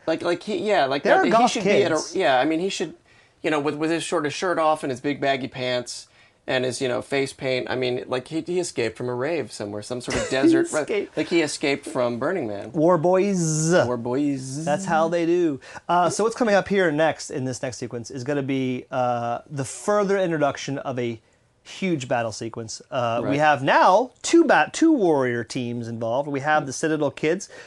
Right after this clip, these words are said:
Speaker 2: who we, <laughs> they all seem like bad sports teams.
Speaker 1: Right.
Speaker 2: We got the
Speaker 1: The
Speaker 2: Citadel Kids
Speaker 1: Citadel
Speaker 2: over here,
Speaker 1: Kids
Speaker 2: the Gastown
Speaker 1: with a Z.
Speaker 2: Boys. Yeah. Uh, so they're all, they're coming in with weapons we've, uh, come to appreciate and know. They have the, the polk, the Lancers,
Speaker 1: Mm.
Speaker 2: and they have the,
Speaker 1: The
Speaker 2: um, the scooper, the roof,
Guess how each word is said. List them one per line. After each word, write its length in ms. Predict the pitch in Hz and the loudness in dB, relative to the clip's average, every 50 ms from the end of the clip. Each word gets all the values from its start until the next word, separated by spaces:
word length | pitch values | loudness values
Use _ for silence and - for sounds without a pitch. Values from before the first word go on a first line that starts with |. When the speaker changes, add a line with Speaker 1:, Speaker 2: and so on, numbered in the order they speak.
| - _ | -12 _
Speaker 2:
who 160 | - 170 151 | 0 0 2
we, 120 | 143 156 - - 180 | 2 2 0 -4 -6
<laughs> 100 | 165 - | -8 -6
they 360 | 262 302 - - 269 285 320 | -6 -4 -2 -2 0 2 4
all 140 | 269 269 285 | 4 4 4
seem 160 | - - 294 | 2 0 0
like 100 | 220 - - - | 0 -2 -2 -4
bad 320 | 151 143 147 139 139 135 | -4 0 0 2 2 0
sports 320 | - - - 139 131 127 - | -2 -4 -4 -4 -4 -4 -4
teams. 260 | - 127 123 - - - - - - - | -6 -8 -8 -8 -12 -16 -18 -16 -10 -6
Speaker 1:
Right. 220 | 143 156 147 143 | -4 -2 -2 0
Speaker 2:
We 80 | 269 320 | 2 4
got 160 | 320 294 - | 4 4 2
the 40 | 190 | 2
Speaker 1:
The 40 | 170 | 2
Speaker 2:
Citadel 300 | - 269 262 233 185 170 | 4 4 4 6 4 4
Kids 60 | 170 - 185 190 196 | 4 4 6 6 6
Speaker 1:
Citadel 100 | 160 175 165 | 6 4 4
Speaker 2:
over 100 | 156 156 | 6 6
here, 180 | 160 190 - - | 6 6 6 4
Speaker 1:
Kids 120 | 214 196 | 4 2
Speaker 2:
the 80 | 170 135 | 2 2
Gastown 240 | 139 214 - 160 | 2 2 2 4
Speaker 1:
with 120 | 147 185 170 | 4 4 4
a 20 | |
Z. 100 | 151 160 | 6 6
Speaker 2:
Boys. 340 | 170 202 233 262 349 302 - | 6 6 6 4 2 0 0
Yeah. 180 | 156 143 139 127 - - - - - - - - | 0 -2 -2 -2 -4 -10 -18 -16 -16 -10 -2 2
Uh, 440 | 202 185 180 170 165 156 160 - - | 6 6 8 8 6 6 4 0 -2
so 200 | 190 - 202 190 | -2 0 0 2
they're 100 | 202 226 | 2 4
all, 140 | 233 226 185 | 4 2 2
they're 160 | - 202 233 | 2 2 2
coming 240 | 226 233 226 202 175 | 2 0 0 0 2
in 260 | 165 156 156 160 160 | 2 2 0 0 -2
with 140 | 165 160 143 | -2 -2 0
weapons 320 | 143 165 165 160 170 151 | 2 2 2 0 -2 -2
we've, 220 | 135 147 143 139 - - | -2 0 -2 -2 -2 -2
uh, 300 | 160 139 127 123 120 - - | -2 0 0 0 0 -2 -2
come 240 | - 175 170 165 143 | -2 -2 -2 -2 -2
to 100 | 147 135 | -4 -4
appreciate 420 | 127 - 143 131 117 - 127 120 117 | -4 -4 -6 -6 -6 -6 -6 -6 -6
and 80 | 120 | -6
know. 200 | 117 120 123 131 | -6 -6 -4 -4
They 120 | 127 131 127 | -4 -4 -2
have 340 | 123 143 143 139 131 127 117 | 0 2 2 2 0 -2 -6
the, 260 | 120 110 104 107 - - - | -8 -8 -8 -8 -10 -6 -2
the 340 | 139 123 117 113 110 104 - _ _ | -2 0 0 -2 -4 -6 -12 _ _
polk, 320 | - - 190 185 185 - - 180 | 0 2 2 2 0 -2 -8 -6
the 160 | 147 135 123 | -4 -2 0
Lancers, 720 | 127 147 175 202 202 - - 208 202 196 196 202 196 - - - - - - | 2 2 2 2 0 -2 0 0 2 2 2 0 -4 -10 -14 -20 -18 -14 -10
Speaker 1:
Mm. 140 | 160 160 147 | -4 -2 -2
Speaker 2:
and 100 | 139 143 | 0 0
they 60 | 139 | 0
have 360 | 131 147 143 139 135 127 123 123 | 0 2 2 2 2 0 -2 -4
the, 60 | 123 | -4
Speaker 1:
The 480 | 117 117 113 117 139 131 120 117 113 113 | -2 -2 -2 -2 -2 -2 -2 -2 -4 -4
Speaker 2:
um, 180 | 110 110 123 - - | -6 -10 -12 -14 -14
the 140 | - 156 131 | -10 -8 -8
scooper, 520 | 113 - - - 185 180 185 185 165 156 151 | -8 -6 -4 -4 -2 -2 0 0 0 0 0
the 100 | 143 139 | 0 0
roof, 180 | 156 175 196 | 0 0 -2